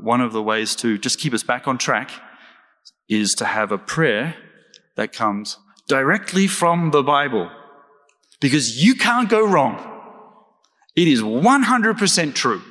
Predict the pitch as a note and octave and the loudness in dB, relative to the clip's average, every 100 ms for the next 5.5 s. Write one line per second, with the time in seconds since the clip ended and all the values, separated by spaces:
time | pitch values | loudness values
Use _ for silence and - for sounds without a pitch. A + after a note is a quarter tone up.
0 | - _ _ _ _ _ _ _ _ _ | -20 _ _ _ _ _ _ _ _ _
1 | _ - - - G3+ - _ _ _ - | _ -20 -18 -6 -6 -6 _ _ _ -4
2 | - F3+ G3 F3 E3 - F#3 G#3 B3+ D4+ | 2 2 2 0 -2 -2 2 4 4 2
3 | - - - - - - _ _ _ - | -6 -18 -20 -20 -20 -20 _ _ _ -6
4 | G2 G2+ G2+ B2+ B2 - B2+ - A#2 - | -2 -2 -2 -2 -2 -2 -4 -2 -2 -2
5 | B2 A#2 - F#2+ G2 | -4 -6 -8 -14 -16